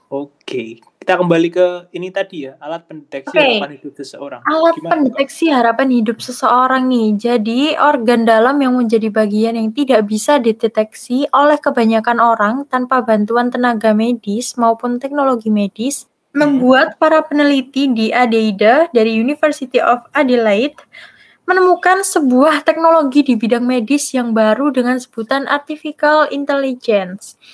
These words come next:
Speaker 1: Hmm.
Speaker 2: untuk memprediksi harapan hidup seseorang menurut analisa medis nih.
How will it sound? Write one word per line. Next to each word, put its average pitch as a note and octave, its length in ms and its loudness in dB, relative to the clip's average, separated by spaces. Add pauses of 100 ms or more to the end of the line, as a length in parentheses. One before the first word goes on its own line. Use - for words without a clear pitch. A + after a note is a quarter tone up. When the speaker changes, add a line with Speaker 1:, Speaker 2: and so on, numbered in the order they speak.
(140)
Speaker 1:
Hmm. D3 380 -18
Speaker 2:
untuk E4+ 260 -4
memprediksi D#4+ 1160 0 (340)
harapan B3 400 0
hidup B3+ 260 0
seseorang C#4 540 -2
menurut D4 380 -2
analisa C#4 480 -4
medis B3 560 -6
nih. G3 240 -8